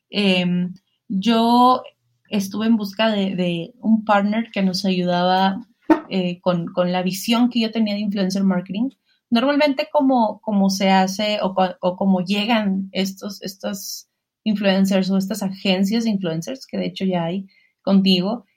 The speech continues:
es, "Oye, tengo todo este pool, este, los puedes tener todos o puedes tener a uno", o incluso a algo que hay ahora mismo, eh, son plataformas en las que tú subes tu campaña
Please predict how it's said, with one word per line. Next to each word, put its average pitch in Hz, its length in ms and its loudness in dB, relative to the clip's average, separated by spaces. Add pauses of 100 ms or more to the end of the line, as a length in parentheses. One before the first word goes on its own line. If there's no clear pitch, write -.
(120)
es, 196 460 -2
"Oye, 214 340 4
tengo 226 260 0
todo 240 100 0
este 254 220 -2
pool, 320 520 0
este, 196 380 0
los 190 180 -4
puedes 233 180 -4
tener 196 260 -2
todos 277 500 2
o 202 80 -6
puedes 202 200 -4
tener 190 240 0
a 180 80 -2
uno", 262 500 4
o 202 100 0
incluso 220 840 -2 (260)
a 196 180 6
algo 202 300 2
que 208 80 -2
hay 190 180 2
ahora 190 300 2
mismo, 196 540 0 (280)
eh, 190 300 0
son 208 440 -2
plataformas 202 840 0
en 196 120 -2
las 185 140 -6
que 190 100 -10
tú 196 140 -6
subes 202 320 -4
tu 190 100 -10
campaña 320 540 -2